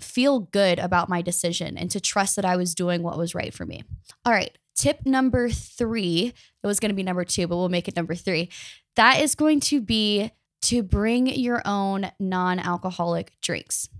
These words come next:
and go crazy with this. Bring some stuff to make mocktails. I am a huge proponent of having something to drink other than water because water is boring.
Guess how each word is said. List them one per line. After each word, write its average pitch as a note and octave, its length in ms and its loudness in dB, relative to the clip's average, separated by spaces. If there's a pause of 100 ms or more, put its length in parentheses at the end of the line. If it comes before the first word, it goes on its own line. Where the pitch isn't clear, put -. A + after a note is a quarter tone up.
(200)
and G#3+ 520 0 (120)
go F#3+ 200 2
crazy G3 400 0
with D#3 220 -2
this. D#3+ 240 -4
Bring F#3 380 0
some C4+ 180 0
stuff A#3 260 2
to A#3 100 -2
make G#3 200 -2
mocktails. - 640 -4 (400)
I C#4 800 4
am G#3+ 460 -2
a F#3+ 460 -4
huge G3 760 -6
proponent G3+ 640 2
of F#3+ 160 -2
having G#3+ 680 -2 (260)
something A3 640 -2
to A#3+ 140 -4
drink F#3+ 460 -2 (100)
other F3+ 560 2
than E3+ 800 0 (260)
water - 440 0 (260)
because G3+ 380 2 (100)
water F#3+ 260 4
is A3 120 0
boring. F#3+ 680 -2